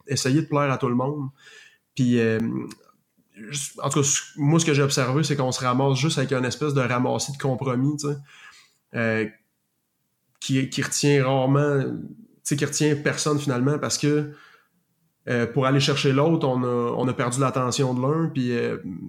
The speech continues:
tu vois, là, fait que l'idée, c'était quand même d'y aller assez ciblé, d'envoyer un message très clair, là. Voici de la musique huit bits avec du pixel art dans la palette de couleurs de la nes et tout. Donc, si les gens, là, ils voient un screenshot ou ils voient cinq secondes de gameplay, puis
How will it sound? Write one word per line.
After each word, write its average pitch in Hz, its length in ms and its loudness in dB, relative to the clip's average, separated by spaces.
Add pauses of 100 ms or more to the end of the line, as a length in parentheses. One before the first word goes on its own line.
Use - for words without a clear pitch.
(100)
tu 135 120 -4
vois, 151 140 4
là, 156 100 -2
fait 127 200 -4
que - 40 -20 (440)
l'idée, 143 180 6
c'était 190 160 2
quand 139 140 2
même 151 120 4
d'y 139 120 4
aller 131 140 2
assez 131 240 0
ciblé, 135 300 2
d'envoyer 131 300 4
un 151 60 4
message 139 400 2
très 127 180 0
clair, 135 240 0
là. 117 80 0
Voici 139 340 0
de 151 40 2
la 131 100 4
musique 127 300 2
huit 127 200 -2
bits 143 340 0
avec 120 280 -2
du 120 100 -12
pixel 123 380 -2
art 139 200 2
dans 139 180 2
la 123 120 2
palette 135 360 -2
de 135 80 0
couleurs 131 420 0
de 127 60 -2
la 117 100 0
nes 135 200 2 (120)
et 120 120 -4
tout. 151 180 -4
Donc, 117 260 -2
si 180 360 -2 (840)
les 131 160 2
gens, 170 160 4
là, 160 100 4
ils 135 280 2
voient 139 240 2
un 156 100 4
screenshot 143 440 0 (100)
ou 127 100 0
ils 123 80 0
voient 135 160 2
cinq 165 220 0
secondes 143 320 0
de 131 80 0
gameplay, 127 440 -2
puis 123 360 -6